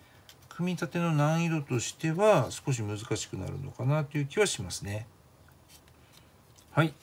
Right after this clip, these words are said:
こんな感じになります。これ三十二分の一なんで、ここまでの再現度っていうのはなかなかですよね。はい、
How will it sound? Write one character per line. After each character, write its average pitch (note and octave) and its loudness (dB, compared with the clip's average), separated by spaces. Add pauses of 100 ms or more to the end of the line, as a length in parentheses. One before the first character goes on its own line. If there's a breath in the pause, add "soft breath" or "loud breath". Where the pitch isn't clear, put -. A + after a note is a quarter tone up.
(160)
こ - -8
ん A#2 0
な A2 -4
感 G#2 -6
じ B2 -4
に F#3 -2
な C#3 2
り G2+ -4
ま - -10
す。 - -10 (360 loud breath)
こ - -20
れ A#2+ -2
三 A#3 -2
十 E3+ 4
二 C3 8
分 D3+ 2
の D#3+ 2
一 D3 0
な G#2 0
ん G#2 -6
で、 A2+ 2
こ - -18 (180)
こ G#3+ -2
ま G#3 4
で E3 4
の C3 6
再 A#2 0
現 C3 4
度 A#2 2
っ - -4
て - -8
い G2 -4
う F#2 -4
の F#2 -8
は F2+ -10
な F#2 -10
か - -4
な C3+ 6
か D#3 0
で D3+ 2
す - -4
よ F#2 -6
ね。 G#2+ -4 (1300 loud breath)
は B2 -4
い、 A2 -6